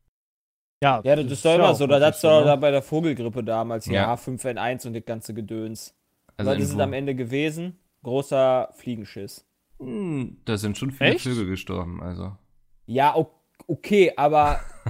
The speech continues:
Speaker 3: <laughs>
Speaker 2: es wurde prophezeit, dass die Menschheit stirbt.
Speaker 3: Hat
Speaker 2: Oder die
Speaker 3: das
Speaker 2: Hälfte
Speaker 3: jemand
Speaker 2: der Menschheit.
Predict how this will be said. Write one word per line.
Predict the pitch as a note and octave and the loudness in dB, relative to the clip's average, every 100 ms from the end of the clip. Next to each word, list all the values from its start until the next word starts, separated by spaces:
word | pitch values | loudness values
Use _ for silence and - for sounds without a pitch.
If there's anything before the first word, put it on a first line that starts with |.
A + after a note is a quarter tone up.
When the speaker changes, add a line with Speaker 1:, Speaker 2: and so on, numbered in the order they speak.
| - D#3 | -10 -14
Speaker 3:
<laughs> | E3 - - - - | -20 -20 -20 -20 -4
Speaker 2:
es | E3 C3+ | -2 4
wurde | G3 G3 | 4 2
prophezeit, | - F3+ E3+ D#3+ - F3+ F3 | 0 0 2 0 2 2 2
dass | D#3 | -2
die | D3+ | -4
Menschheit | D#3 F#3+ G#3 - D3 B2 - | -2 0 0 -2 -2 -2 -4
stirbt. | - - C3 G#2+ - _ _ _ _ - | -12 -6 -4 -4 -8 _ _ _ _ -16
Speaker 3:
Hat | - - | -12 0
Speaker 2:
Oder | D3+ | 4
die | E3 | 6
Speaker 3:
das | E3+ | 6
Speaker 2:
Hälfte | B2+ | 8
Speaker 3:
jemand | C#3+ D3 E3 | 8 8 8
Speaker 2:
der | |
Menschheit. | E3 - | 8 6